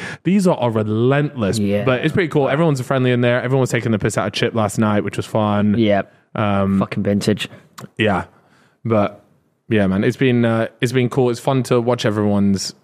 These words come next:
Speaker 1: progress, and I'm excited. I mean, you guys are gonna have to put up with, I think I calculated ten episodes of seventy-five hard updates, and this one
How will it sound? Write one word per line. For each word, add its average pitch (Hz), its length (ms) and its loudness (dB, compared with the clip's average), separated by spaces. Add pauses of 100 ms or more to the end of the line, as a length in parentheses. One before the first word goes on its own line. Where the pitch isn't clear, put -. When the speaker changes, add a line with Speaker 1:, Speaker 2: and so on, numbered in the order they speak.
(160)
Speaker 1:
progress, 101 420 -2
and 101 240 2
I'm 104 120 0
excited. 104 500 -2
I 123 100 -4
mean, 123 140 0
you 135 120 2
guys 135 220 0
are - 20 -4
gonna 113 140 0
have 113 100 -2
to 117 60 -6
put 117 160 -2
up 113 180 0
with, 107 300 0 (260)
I 113 60 0
think 120 100 2
I 120 100 0
calculated 110 640 -2
ten 139 580 0
episodes 104 640 0 (340)
of 101 320 0
seventy-five 110 720 -2
hard 101 380 0
updates, 98 500 -2 (300)
and 127 320 -2
this 180 220 0
one 117 300 2